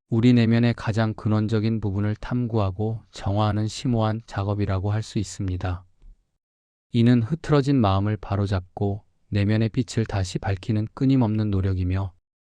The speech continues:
자기 완성을 향한 숭고한 여정입니다. 퇴계 이황 선생님은 이러한 수양의 핵심으로 거경과 궁리를 강조했습니다.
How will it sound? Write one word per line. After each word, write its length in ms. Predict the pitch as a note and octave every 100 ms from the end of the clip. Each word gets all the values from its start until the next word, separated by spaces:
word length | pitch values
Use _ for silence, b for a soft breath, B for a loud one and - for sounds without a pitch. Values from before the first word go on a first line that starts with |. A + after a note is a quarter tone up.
| _
자기 320 | - G#2+ G#2 A#2+
완성을 460 | G#2 G2+ A2+ A2+
향한 280 | A2 A2 A2
숭고한 540 | G#2+ - B2+ B2 A#2+ G#2+
여정입니다. 760 | F2+ G2+ F#2+ F2+ F2 F2 E2+ - _ _ _ _ _ _ _ _ _ -
퇴계 320 | - D3 D3
이황 320 | C3 A#2 A#2
선생님은 720 | A#2 A#2+ A2 A2+ G#2+ A2+ A2+ A2 _
이러한 380 | A2+ G#2+ A2 A2+
수양의 440 | - C3 B2 B2
핵심으로 640 | A#2+ B2 - A#2+ G#2+ G#2+ G#2+
거경과 640 | - - F#2+ G2+ G2 G#2 G#2+
궁리를 460 | - G#2 G2+ G2+ G#2+
강조했습니다. 1080 | - G2 F#2+ G#2 F#2+ - G2 F2+ F#2+ F2